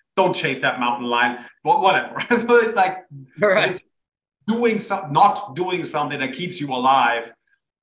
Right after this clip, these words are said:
Speaker 1: You just have to take the route that will result in a reliable outcome to that end. Um, no matter what your personal preferences may be. Nobody wants to go and shock dogs with,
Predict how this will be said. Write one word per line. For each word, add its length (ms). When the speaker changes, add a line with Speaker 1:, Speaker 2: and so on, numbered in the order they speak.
Speaker 1:
You 140
just 280
have 320
to 260
take 300
the 100
route 360
that 140
will 260
result 640
in 140
a 100
reliable 920
outcome 540
to 160
that 200
end. 400
Um, 200
no 120
matter 380
what 200
your 80
personal 380
preferences 640
may 140
be. 120
Nobody 380
wants 280
to 100
go 220
and 120
shock 260
dogs 260
with, 140